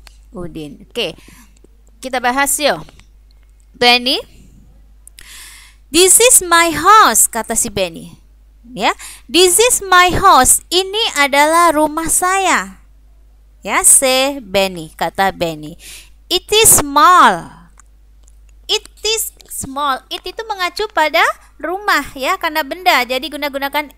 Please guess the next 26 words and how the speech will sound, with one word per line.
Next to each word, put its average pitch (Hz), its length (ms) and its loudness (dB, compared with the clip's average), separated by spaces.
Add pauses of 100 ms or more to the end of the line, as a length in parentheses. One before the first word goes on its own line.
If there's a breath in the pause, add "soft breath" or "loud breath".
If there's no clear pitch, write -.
it 330 240 -8
karena 233 240 -6
bendanya 233 320 -8
cuma 220 320 -10
satu, 214 320 -8
rumahnya 190 320 -14
cuma 190 240 -16
satu, 170 320 -12
ya. 196 160 -8 (160)
"It 349 240 -8
is 381 240 -2
small," 226 560 -4 (240)
ya. 214 240 -6 (240 loud breath)
Dia 311 400 -2
kecil, 302 680 -6 (600)
ya, 247 320 -2
atau 311 320 -2
rumahnya 240 400 -2 (320 loud breath)
kecil. - 560 -12 (400 soft breath)
"I 349 240 2
like 453 400 -2
it," 339 160 -2 (800)
kata 185 240 -6
Benny. 160 400 -12 (160 soft breath)
"I 370 160 0
like 440 320 0